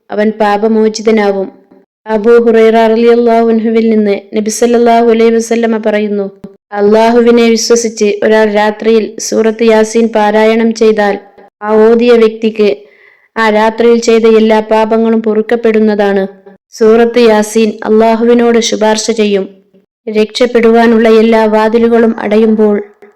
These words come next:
ഖുർആൻ പാരായണക്കാർക്കു വേണ്ടി ഖുർആൻ ശുപാർശ ചെയ്യുമെന്ന് നിരവധി ഹദീസുകളിൽ നമുക്ക് കാണുവാൻ കഴിയും.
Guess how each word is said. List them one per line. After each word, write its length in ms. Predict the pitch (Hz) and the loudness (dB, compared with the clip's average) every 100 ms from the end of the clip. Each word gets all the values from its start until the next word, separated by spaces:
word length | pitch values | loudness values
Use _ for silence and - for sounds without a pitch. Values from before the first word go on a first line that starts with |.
| _ | _
ഖുർആൻ 360 | 226 220 220 220 | -8 -4 0 0
പാരായണക്കാർക്കു 960 | 226 220 220 233 233 233 233 233 226 226 | 0 0 2 0 0 -2 -2 -2 0 0
വേണ്ടി 380 | 226 220 214 208 | 0 2 0 -2
ഖുർആൻ 360 | 208 - 220 220 | -4 -2 -2 -2
ശുപാർശ 480 | 220 202 220 - | -4 -2 -2 -2
ചെയ്യുമെന്ന് 640 | 233 233 233 226 214 208 196 - - _ 214 | -2 0 2 2 2 0 -4 -10 -20 _ -12
നിരവധി 400 | 214 220 226 233 | -2 0 2 2
ഹദീസുകളിൽ 720 | 226 208 220 240 226 233 226 | 2 0 0 0 2 4 4
നമുക്ക് 280 | 226 220 233 | 2 0 -2
കാണുവാൻ 540 | 220 214 220 220 220 | 0 0 2 2 0
കഴിയും. 440 | 220 208 208 196 | 0 -2 0 -2